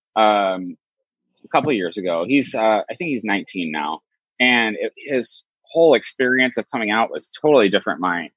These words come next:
than mine, you know, like, and they, I mean, granted, they moved to Seattle, so he kinda, he grew up in Seattle. Uh, but my stepmom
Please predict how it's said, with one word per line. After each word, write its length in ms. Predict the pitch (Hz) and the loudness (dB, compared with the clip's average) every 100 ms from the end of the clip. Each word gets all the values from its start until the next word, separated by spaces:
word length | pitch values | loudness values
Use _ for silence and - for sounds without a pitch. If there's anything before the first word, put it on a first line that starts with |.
| _ 104 | _ 0
than 200 | 107 92 | 0 2
mine, 360 | 78 69 80 _ 104 | -4 -10 -20 _ -2
you 120 | 104 | 2
know, 100 | 101 | 4
like, 180 | 98 92 | 2 0
and 360 | 101 95 95 - _ - _ _ _ _ | 0 0 -2 -6 _ -20 _ _ _ _
they, 180 | 127 135 | 2 2
I 140 | 139 131 | 2 4
mean, 320 | 131 120 113 | 4 4 2
granted, 280 | 139 139 127 | 4 4 4
they 140 | 127 117 | 4 4
moved 480 | 120 117 - - - - | 2 2 -2 -14 -12 -2
to 260 | 113 98 | 0 0
Seattle, 500 | - 104 85 73 80 - | -2 0 0 0 -6 -6
so 140 | 101 | -6
he 120 | 110 | -4
kinda, 320 | 117 104 101 - | -2 -2 -2 -2
he 160 | 123 117 | -2 2
grew 180 | 110 | 2
up 100 | 104 - _ - | 2 -2 _ -6
in 180 | 101 98 | -4 -4
Seattle. 600 | - 101 95 92 92 - _ _ _ _ | 0 4 4 4 2 -2 _ _ _ _
Uh, 180 | 107 104 95 | 4 4 2
but 120 | 101 | -2
my 80 | 104 | -4
stepmom 420 | - 139 104 | -4 -4 -4